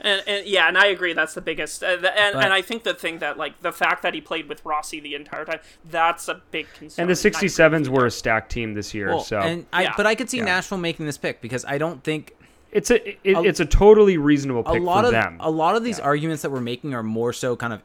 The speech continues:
Speaker 2: analytical type of thought process type of things, and
Speaker 3: What's
Speaker 2: I'm
Speaker 3: wrong
Speaker 2: not,
Speaker 3: with that?
Speaker 2: I'm not necessarily convinced that David Poile would, would make that same type of thought process in terms of
Speaker 3: <laughs>
Speaker 2: picking a player.
Speaker 3: You think the guy that gave Matt Duchene eight-by-eight
Speaker 2: The
Speaker 3: or
Speaker 2: person,
Speaker 3: whatever it was
Speaker 2: the person that
Speaker 3: is
Speaker 2: traded,
Speaker 1: Come on, dude,
Speaker 2: the
Speaker 1: really?
Speaker 2: person that traded
Speaker 3: He
Speaker 2: Philip Forsberg?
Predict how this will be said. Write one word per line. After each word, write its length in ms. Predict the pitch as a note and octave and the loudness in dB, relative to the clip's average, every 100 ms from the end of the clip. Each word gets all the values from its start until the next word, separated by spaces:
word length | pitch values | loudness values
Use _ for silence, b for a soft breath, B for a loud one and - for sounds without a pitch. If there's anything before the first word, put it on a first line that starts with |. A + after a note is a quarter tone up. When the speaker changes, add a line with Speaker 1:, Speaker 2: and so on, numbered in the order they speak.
| - | -10
Speaker 2:
analytical 640 | B2 A#2 A#2 A#2 B2 A#2+ | -6 -4 -2 -2 -2 -4
type 220 | A#2+ A#2 | -4 -8
of 80 | A2 | -8
thought 240 | - G2+ | -8 -8
process 580 | - A#2+ - A#2 A2 - _ b b | -4 -6 -4 -8 -8 -12 _ b b
type 160 | - A2+ | -8 -8
of 100 | G#2+ | -8
things, 480 | - G3+ E3+ D3+ - | -6 -4 -4 -8 -10
and 260 | D3+ C#3 B2 | -10 -8 -6
Speaker 3:
What's 160 | B2 | -4
Speaker 2:
I'm 60 | D#3 | 0
Speaker 3:
wrong 80 | C#3 | 2
Speaker 2:
not, 60 | C#3 | 2
Speaker 3:
with 60 | |
that? 300 | D#3+ D3+ - - | 4 4 2 -4
Speaker 2:
I'm 180 | D3+ | -4
not 160 | F#3+ F3+ | -4 -2
necessarily 760 | E3 D#3 - D#3+ D#3+ D3+ C#3 C3 - | -2 -2 -2 -2 -2 -2 -4 -8 -8
convinced 460 | C3+ A#2+ C#3 C#3+ | -6 -4 -6 -6
that 180 | C#3 A2+ | -10 -6
David 340 | B2 B2+ A2 | -4 -4 -8
Poile 460 | - D3 D3 A#2+ A2+ | -6 -2 0 0 -4
would, 240 | A2 G#2 G2 | -6 -10 -12
would 220 | C3 C3 A#2 | -6 -4 -4
make 260 | B2+ A#2+ | -6 -6
that 240 | B2 A2 - | -6 -8 -8
same 300 | C3+ A#2 A2+ | -10 -8 -8
type 180 | A2+ | -10
of 80 | G2+ | -10
thought 300 | - B2+ A2 | -8 -8 -6
process 560 | A#2 G#2+ G2+ G#2+ G2+ - | -6 -6 -6 -10 -12 -14
in 120 | G#2+ | -12
terms 280 | - - A2+ | -4 -2 -2
of 80 | G2+ | -4
Speaker 3:
<laughs> 40 | |
Speaker 2:
picking 320 | F#3+ D3+ A2+ G#2 | -4 -4 -4 -12
a 20 | |
player. 460 | - B2 F#2 - _ _ _ - | -8 -8 -10 -16 _ _ _ -6
Speaker 3:
You 140 | C3 | -2
think 200 | C#3+ D#3 | 2 2
the 80 | D#3+ | 2
guy 260 | C#3+ B2 C3 | 4 4 4
that 180 | C3+ C3+ | 2 -2
gave 200 | C3 A#2 | -4 -2
Matt 260 | A2 A#2 | -2 -2
Duchene 540 | B2+ - A#2 A2+ B2 - | -6 -6 -4 -4 -4 -4
eight-by-eight 840 | A#2 A#2 A2+ A2 G#2+ A#2+ D3+ - | -4 -2 0 0 0 -2 -6 -10
Speaker 2:
The 80 | - | -8
Speaker 3:
or 40 | B2+ | 0
Speaker 2:
person, 280 | C#3 C3 C#3 | 0 0 -2
Speaker 3:
whatever 120 | C#3 | -2
it 40 | |
was 180 | D3 D3 | -2 -2
Speaker 2:
the 100 | C3+ | -2
person 280 | B2 D3 C#3+ | 0 0 2
that 40 | C#3+ | 0
Speaker 3:
is 60 | |
Speaker 2:
traded, 140 | C#3+ C#3+ | 2 2
Speaker 1:
Come 100 | F3+ | 6
on, 180 | F#3 E3 | 4 4
dude, 200 | E3 D#3+ | -2 -2
Speaker 2:
the 40 | |
Speaker 1:
really? 160 | G3 G#3 | 0 2
Speaker 2:
person 220 | D3+ D#3+ | 2 0
that 100 | D3 | -4
traded 240 | D3 C#3+ | 0 -2
Speaker 3:
He 60 | - | -2
Speaker 2:
Philip 220 | C#3 C3+ | -4 -4
Forsberg? 600 | - B2+ B2+ D3 D#3 D3+ | -4 -4 -2 -2 -2 -4